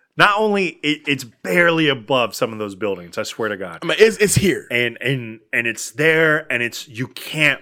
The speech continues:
Speaker 1: miss it. Like, it's huge. It, it's
Speaker 2: He's
Speaker 1: enormous.
Speaker 2: like, "What the hell?" <laughs> You know, so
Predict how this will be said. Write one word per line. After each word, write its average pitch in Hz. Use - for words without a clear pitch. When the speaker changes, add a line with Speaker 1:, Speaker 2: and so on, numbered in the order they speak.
Speaker 1:
miss 123
it. 82
Like, 110
it's 104
huge. 147
It, 226
it's 120
Speaker 2:
He's 359
Speaker 1:
enormous. 262
Speaker 2:
like, 453
"What 453
the 415
hell?" 349
<laughs> -
You 208
know, 220
so 190